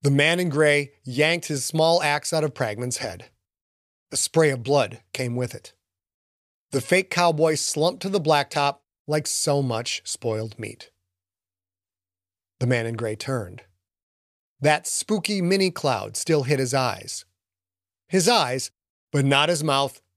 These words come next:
his chin, his chest, or his shoulders, all of which were splattered with blood.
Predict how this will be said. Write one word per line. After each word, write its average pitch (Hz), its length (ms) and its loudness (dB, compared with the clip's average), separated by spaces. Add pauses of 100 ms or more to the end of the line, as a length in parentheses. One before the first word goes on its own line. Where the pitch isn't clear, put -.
his 151 180 -2
chin, 170 400 2 (320)
his 180 220 2
chest, - 460 0 (260)
or 185 180 6
his 220 80 4
shoulders, 139 540 2 (420)
all 226 220 6
of 117 100 -2
which - 340 -6 (220)
were 160 80 0
splattered 123 540 0
with 139 180 -8
blood. - 340 -4